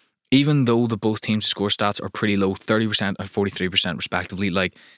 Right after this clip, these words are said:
there are particular nuances to this game that I think increases the chances outside of what those stats are, okay? So Sheffield's midfield will work really hard to, to close down those spaces and pen leads in,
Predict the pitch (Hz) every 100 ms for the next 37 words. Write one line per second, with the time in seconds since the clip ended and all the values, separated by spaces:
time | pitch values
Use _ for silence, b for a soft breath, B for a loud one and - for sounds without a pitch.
0 | B 120 113 107 - 117 117 110 107 107
1 | 107 107 104 101 - 101 101 98 - 104
2 | - 104 - 98 - 98 98 92 - 95
3 | 95 90 98 101 85 92 87 92 95 -
4 | 90 90 87 92 90 98 - 98 - -
5 | 110 - 110 110 90 - 107 117 113 107
6 | 101 101 95 104 - 101 104 98 - 101
7 | 101 104 101 95 - - - 110 117 117
8 | 107 101 101 - 92 104 95 92 - 104
9 | 104 98 95 - 95 98